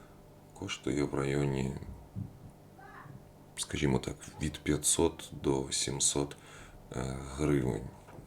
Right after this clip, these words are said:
що впливає на ціну. Ну, по-перше,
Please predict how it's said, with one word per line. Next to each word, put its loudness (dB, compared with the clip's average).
що -4
впливає 0
на -4
ціну. -2
Ну, 0
по-перше, -2